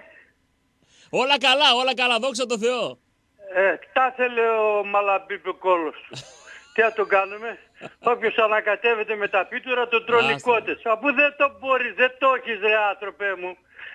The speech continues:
Speaker 2: Βρήκες από τον Μπάκεβιτς έτοιμη ομάδα, πήγες απέκλεισες στην Arsenal και έγινες προπονητάρα. Ας τώρα.
Speaker 1: Άσχετα
Speaker 2: Κάτσε
Speaker 1: αυτά
Speaker 2: εκεί
Speaker 1: τώρα.
Speaker 2: πέρα,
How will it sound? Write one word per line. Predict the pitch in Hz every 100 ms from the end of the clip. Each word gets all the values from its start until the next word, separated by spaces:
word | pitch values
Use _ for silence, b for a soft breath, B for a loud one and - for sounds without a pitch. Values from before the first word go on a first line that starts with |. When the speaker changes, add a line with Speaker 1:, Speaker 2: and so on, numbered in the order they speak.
| -
Speaker 2:
Βρήκες | 247 254 240
από | 269 262
τον | 254
Μπάκεβιτς | 202 269 254 254 247 262
έτοιμη | 262 254 233 247
ομάδα, | 240 226 240 262 240 247 220 - _ _ _
πήγες | 254 254 254
απέκλεισες | 247 247 262 233 214
στην | 165 233 233 254
Arsenal | 240 233 226 -
και |
έγινες | 240 240 220 -
προπονητάρα. | 220 208 214 202 202 180 156 175
Ας | 208 -
τώρα. | 214 214 180 - 127 170
Speaker 1:
Άσχετα | - 311
Speaker 2:
Κάτσε | 311 226
Speaker 1:
αυτά | 220
Speaker 2:
εκεί | 262
Speaker 1:
τώρα. | 277
Speaker 2:
πέρα, | 277